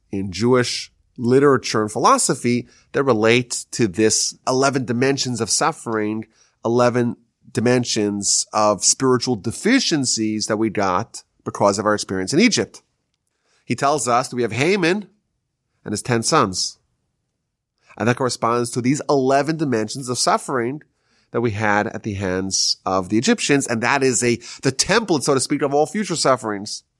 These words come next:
And he tells us that, that the Satan, the Samach Mem, which is this destructive angel, he has ten minions that he has with him, and they're trying to wreak havoc. And of course, we're fighting back.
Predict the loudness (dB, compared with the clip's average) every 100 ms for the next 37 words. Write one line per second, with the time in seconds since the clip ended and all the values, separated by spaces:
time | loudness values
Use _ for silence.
0 | -2 0 2 0 0 -2 -2 -4 -4 -4
1 | -2 0 4 2 2 0 0 -2 -8 -18
2 | _ _ -4 0 2 2 0 0 2 2
3 | 0 -4 _ _ -6 -2 0 0 0 0
4 | -2 -4 -10 -8 -2 0 2 2 2 0
5 | 0 0 -2 0 0 0 -4 _ _ -4
6 | 0 2 0 -2 -2 0 2 2 2 2
7 | 2 2 2 4 4 2 2 -2 0 0
8 | 0 -2 -8 -2 0 2 0 0 0 2
9 | 0 0 0 2 2 2 0 0 -6 -20
10 | _ _ _ _ _ _ _ _ _ _
11 | -12 -8 -6 -6 -6 -6 -6 -2 -2 -2
12 | -8